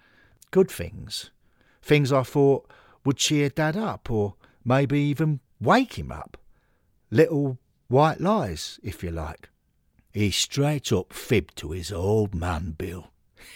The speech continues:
<laughs> Despicable. To be fair, Dad, you were at death's door. You wouldn't have wanted the last thing you heard in life to be, "Morning, Dad,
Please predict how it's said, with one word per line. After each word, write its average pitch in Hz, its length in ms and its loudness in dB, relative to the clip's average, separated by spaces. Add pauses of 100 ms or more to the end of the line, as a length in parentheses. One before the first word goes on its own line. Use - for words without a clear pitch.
(360)
<laughs> 175 80 2 (580)
Despicable. 123 1120 0 (600)
To 175 100 6
be 156 120 4
fair, 170 300 2
Dad, 92 340 -4
you 117 140 -2
were 156 260 2
at - 120 -6
death's 120 300 0
door. 92 420 -4 (360)
You 156 160 -2
wouldn't 208 220 0
have 143 100 -2
wanted 143 260 -2
the 117 80 -2
last 135 340 -2
thing 127 100 -2
you 117 160 0
heard 123 200 2
in 107 100 0
life 113 280 -2
to - 80 -8
be, 101 260 -2 (100)
"Morning, 165 360 4
Dad, 117 340 0